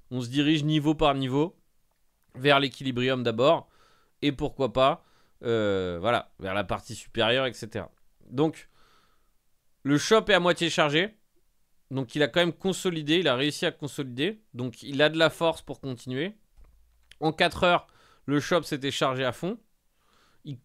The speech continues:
il s'est déchargé à moitié. Donc, il a encore de la, de la force. Et, euh, et voilà.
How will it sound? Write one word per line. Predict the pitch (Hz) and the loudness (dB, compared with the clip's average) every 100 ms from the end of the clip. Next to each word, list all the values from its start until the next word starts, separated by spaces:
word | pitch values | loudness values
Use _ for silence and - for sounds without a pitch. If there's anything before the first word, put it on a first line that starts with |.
| _ | _
il | 165 | -10
s'est | - - 160 | -6 -2 -2
déchargé | 139 196 - 196 165 151 | 2 0 2 2 2 2
à | 170 | 2
moitié. | 156 147 - 190 - _ _ | 2 -2 0 -4 -4 _ _
Donc, | 123 127 - | -8 -8 -4
il | 131 | -2
a | 127 | -2
encore | 117 190 180 147 | -2 2 2 2
de | 139 | 2
la, | 127 120 113 | 2 2 0
de | 117 | -2
la | 110 | -2
force. | - 180 202 - - _ _ _ _ _ - - - - - _ _ 180 | 0 -2 -2 -10 -20 _ _ _ _ _ -20 -20 -20 -20 -20 _ _ 6
Et, | 185 208 - - | 8 8 4 -4
euh, | 139 135 123 110 98 92 - - - | 0 2 4 2 0 -4 -10 -20 -6
et | 151 | 0
voilà. | 156 202 170 | 4 4 2